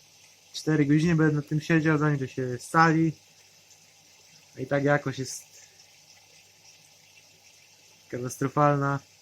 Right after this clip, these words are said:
Nie wiem, jak to rozszerzyć w ogóle, ten obraz chociaż, bo jest taki wąski jak z telefonu normalnie.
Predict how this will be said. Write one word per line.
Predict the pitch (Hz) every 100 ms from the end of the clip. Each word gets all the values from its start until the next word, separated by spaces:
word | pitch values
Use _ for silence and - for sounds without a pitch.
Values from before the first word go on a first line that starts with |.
| 147 127 127 135 135
Nie | 143 170
wiem, | 175
jak | 175
to | 170
rozszerzyć | 165 - 170 147
w | 147
ogóle, | 139
ten | 139
obraz | 151 147 147
chociaż, | - 135 139 139 - _ _ - - _ _ _ _ -
bo | 120
jest | -
taki | - 147
wąski | 160 156 - 127
jak | -
z |
telefonu | 135 131 131 135
normalnie. | 127 123 120 117 117